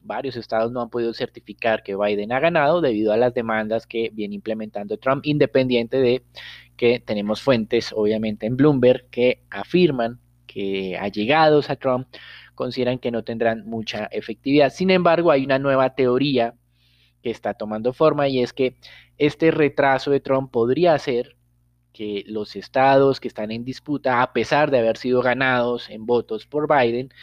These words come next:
eh, terminen designando un delegado pro-Trump que el catorce de diciembre, mm, incline la balanza. El día, el catorce de diciembre, recuerden que es la reunión del, el colegio electoral donde va, se depositan los votos,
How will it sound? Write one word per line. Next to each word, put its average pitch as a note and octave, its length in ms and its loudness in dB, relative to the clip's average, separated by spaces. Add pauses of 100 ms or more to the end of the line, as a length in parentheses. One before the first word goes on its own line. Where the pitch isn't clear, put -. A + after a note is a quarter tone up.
(480)
eh, G2+ 500 -6
terminen D3 400 2
designando C3+ 600 0
un C3+ 120 -4
delegado A#2+ 640 4
pro-Trump E3 640 4
que C#3 120 -2
el C3+ 100 0
catorce B2+ 480 -2
de C3 100 0
diciembre, C#3 600 -2 (400)
mm, G#2 380 -20 (1300)
incline E3 560 2
la C#3+ 120 6
balanza. B2+ 680 2 (200)
El G2 200 -12
día, A#2+ 220 -2
el A#2 160 -12
catorce A#2 320 -8
de - 20 -6
diciembre, B2 380 -2 (100)
recuerden A2 340 -6
que A2+ 100 -4
es - 180 -10
la A2+ 100 -2
reunión G#2 400 -10
del, A2+ 240 -4
el G#2 220 -8
colegio G2 340 -8
electoral A#2+ 420 0
donde G#2+ 240 -4
va, F#2+ 160 -8
se G#2+ 120 -6
depositan G2+ 520 -8
los C3+ 140 -4
votos, - 380 -2